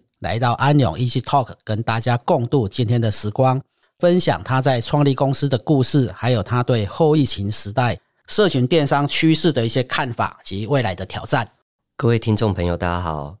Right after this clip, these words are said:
Speaker 2: 谢谢安永的邀请以及李快的介绍，我是亚科国际资讯的执行长何成阳 Justin。
Speaker 1: YouTuber、K O L、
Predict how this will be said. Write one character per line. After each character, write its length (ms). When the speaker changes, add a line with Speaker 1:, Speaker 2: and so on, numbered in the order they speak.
Speaker 2:
谢 180
谢 160
安 200
永 140
的 60
邀 180
请 160
以 40
及 120
李 100
快 180
的 60
介 200
绍， 360
我 140
是 160
亚 140
科 120
国 160
际 140
资 160
讯 160
的 100
执 160
行 220
长 180
何 200
成 240
阳 180
Justin。 460
Speaker 1:
YouTuber、 720
K 220
O 140
L、 300